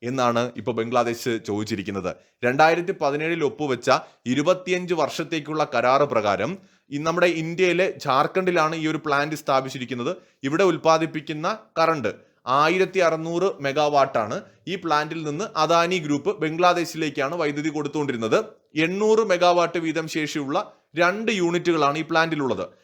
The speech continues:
ഇവിടെ ആവശ്യമായിട്ടുള്ള കൽക്കരി ഓസ്ട്രേലിയയിലുള്ള അദാനിയുടെ കൽക്കരി പാടത്തിൽ നിന്നാണ് കൊണ്ടുവരുന്നത്. കഴിഞ്ഞ മൂന്ന് മാസമായിട്ട് കുടിശ്ശികയുടെ പേരിൽ ബംഗ്ലാദേശിലേക്കുള്ള വൈദ്യുതി വിതരണം അദാനി നിർത്തിവച്ചിരിക്കുകയായിരുന്നു. തൊള്ളായിരം ദശലക്ഷം ഡോളറാണ്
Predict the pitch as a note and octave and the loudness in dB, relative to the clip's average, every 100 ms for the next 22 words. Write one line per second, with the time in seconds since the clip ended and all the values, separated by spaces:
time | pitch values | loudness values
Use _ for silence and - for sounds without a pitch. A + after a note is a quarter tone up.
0 | _ D3 E3+ G3+ F3 B2+ D3+ D#3 F3 E3+ | _ -4 2 2 2 2 0 -2 -2 -2
1 | E3+ E3 D3+ C#3+ C#3 E3+ D3+ F#3+ - D3+ | 0 -2 0 0 0 -2 -4 -4 -2 -4
2 | - - F#3 G3 F#3 C#3+ G#2 - A#2+ C#3+ | -4 -2 2 4 4 0 -6 -6 -2 0
3 | D3 D3+ D3+ D3 C#3 D#3 E3 D3 C#3 C#3 | 0 0 0 0 0 0 2 4 4 4
4 | C#3+ C3+ B2+ B2+ E3 F#3+ F#3+ C#3 G2+ E2+ | -2 -4 -2 -2 0 0 2 0 -4 -12
5 | - _ _ D#3 F3+ G3+ F#3 F3 G#3 A#3 | -14 _ _ 2 2 2 -2 -2 0 0
6 | F#3+ D#3+ C#3+ A#2 F2+ C#3+ - _ _ D#3 | 2 0 0 -2 -4 -6 -12 _ _ -4
7 | E3+ F3+ A3 G#3 G3+ E3+ C#3+ C3 D3 C#3 | -2 -2 2 4 4 4 2 0 -2 -2
8 | C#3+ D3+ D#3 D3 D#3 D3 D3 D#3 C3+ C3 | 2 2 2 0 -2 -4 0 2 4 4
9 | C#3+ E3+ E3 C3 B2 F#2+ F2 _ _ - | 2 2 0 0 -2 -4 -12 _ _ -6
10 | A#2+ C#3+ C#3+ D3+ D3 - A#2+ B2+ F3 C#3+ | 0 2 2 -2 -10 -8 -6 -2 0 0
11 | B2+ A2 G2+ F2 E2 - _ _ C3+ C#3 | -4 -2 -2 -4 -10 -18 _ _ 0 4
12 | E3 F3 F#3+ F#3+ E3+ C#3+ F#3 F3 - F#3 | 6 6 4 2 0 0 2 0 0 0
13 | D#3+ D3 D3 C3 D3 | 2 2 2 0 -2